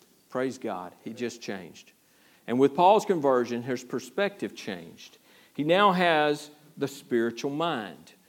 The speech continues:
Not instantly, but, but as he grows and as he's writing this, he has the spiritual mind, and he views his life from a heavenly perspective. He assessed his life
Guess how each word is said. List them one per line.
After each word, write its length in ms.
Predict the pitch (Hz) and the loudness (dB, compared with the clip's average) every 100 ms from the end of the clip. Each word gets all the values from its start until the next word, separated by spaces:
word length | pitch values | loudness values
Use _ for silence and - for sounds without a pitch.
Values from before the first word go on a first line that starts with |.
| - | -6
Not 240 | - - | -4 -2
instantly, 720 | 135 135 - 160 156 202 220 - - _ _ _ | 0 0 -2 -4 0 0 -2 -8 -20 _ _ _
but, 300 | 185 170 160 | -2 -2 0
but 120 | 180 | 2
as 140 | 165 160 | 4 2
he 100 | 151 | 0
grows 640 | 143 156 180 123 131 127 | 4 6 8 8 4 0
and 180 | 135 135 | -2 0
as 140 | 127 | 0
he's 160 | 127 123 | -2 0
writing 520 | 131 170 208 165 120 | 6 6 6 2 0
this, 380 | 113 117 135 - | 0 0 -2 -6
he 300 | - 190 233 | -4 0 0
has 280 | 180 180 175 | 2 0 0
the 120 | 170 | -6
spiritual 480 | 147 - 160 156 160 | -10 -4 -4 -2 -4
mind, 340 | 160 175 113 110 | -2 -2 -2 -4
and 100 | 123 | -4
he 80 | |
views 400 | 127 143 202 220 | -4 -4 -2 -2
his 200 | 220 185 | -2 -2
life 420 | 135 127 120 123 - - - - | 2 2 2 0 -4 -20 -20 -8
from 180 | 156 139 | -2 -2
a 60 | 127 | -2
heavenly 480 | 123 156 151 147 | 0 0 0 -4
perspective. 680 | 139 123 - 139 120 - 95 - - - | -4 -6 -4 -2 -2 -2 -10 -12 -20 -4
He 120 | 151 | 4
assessed 640 | 131 - - 214 240 240 | 4 2 2 4 4 2
his 200 | 202 156 | -2 0
life 360 | 151 151 139 139 | 2 4 6 4